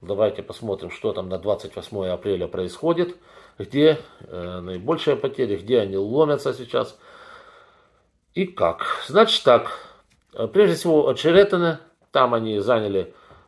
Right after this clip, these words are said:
э, изрядную часть этого села. Это, да, это прорыв такой локальный. Я сразу скажу, что это не имеет ничего общего с, там, знаете, с прорывом каким-то фронта,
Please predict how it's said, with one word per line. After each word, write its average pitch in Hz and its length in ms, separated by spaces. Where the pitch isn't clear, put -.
э, 85 480
изрядную 120 540
часть - 300
этого 98 280
села. 175 520
Это, 131 400
да, 233 320
это - 160
прорыв 180 400
такой 135 240
локальный. 117 680
Я 127 120
сразу 139 300
скажу, 131 280
что 127 220
это 120 240
не 123 180
имеет 120 300
ничего 120 600
общего 117 280
с, - 80
там, 92 180
знаете, 113 260
с - 40
прорывом 110 480
каким-то 95 280
фронта, 131 520